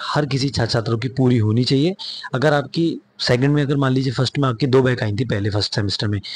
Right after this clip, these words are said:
अगर वो clear हो गई है, second semester में आपकी एक आ गई, तो फिर आप उस condition में थोड़ा आपको, थोड़ी सी आपको दिक्कत होगी, ज़्यादा नहीं होगी। लेकिन आपकी first में भी back है, second में भी बैक है,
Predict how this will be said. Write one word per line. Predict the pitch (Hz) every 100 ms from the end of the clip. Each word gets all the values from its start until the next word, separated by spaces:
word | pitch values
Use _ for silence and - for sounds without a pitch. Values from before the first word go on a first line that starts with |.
| - 123
अगर | 123
वो | 135
clear | 131 139 139
हो | 123
गई | 127 143
है, | 165
second | 117 123
semester | 117 120 127
में |
आपकी | 120 113 151
एक | 131 123
आ | 113
गई, | 120
तो | 127 160
फिर | 156 156
आप | 151 - 139 143
उस | 143
condition | 151 135 135 131
में | 139
थोड़ा | 131 139
आपको, | 135 156
थोड़ी | - 156 170
सी | 165 156
आपको | - 160
दिक्कत | 139 131 139
होगी, | 131 151
ज़्यादा | 127 120 127
नहीं | 117
होगी। | 104 110 - - -
लेकिन | 139 165
आपकी | 156 -
first | 139 123 -
में | 143 147
भी |
back | 156 151
है, | 160
second | 123 123 131 147
में | 156
भी |
बैक | 156 147
है, | 139